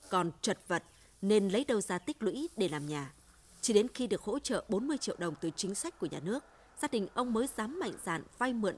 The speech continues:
thêm của họ hàng để xây dựng căn nhà mới rộng hơn bốn mươi mét vuông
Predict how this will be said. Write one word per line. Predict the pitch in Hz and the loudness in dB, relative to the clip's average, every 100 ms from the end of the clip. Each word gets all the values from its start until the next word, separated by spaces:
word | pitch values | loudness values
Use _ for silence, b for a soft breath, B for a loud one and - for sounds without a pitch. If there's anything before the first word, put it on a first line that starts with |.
| - | -4
thêm | 226 208 | -6 -4
của | 151 | -6
họ | 170 | -6
hàng | - 165 160 147 B B 214 | -6 -4 -6 -8 B B -2
để | 190 | -2
xây | 277 | -2
dựng | 233 - - | -4 -4 -4
căn | 254 226 | -4 -2
nhà | 165 | -4
mới | 143 175 202 294 - | -2 0 0 0 -2
rộng | - | -4
hơn | 185 202 190 - | -2 -2 -2 0
bốn | 208 277 | -2 0
mươi | 214 | -4
mét | 247 - | -6 -2
vuông | 185 165 | 0 0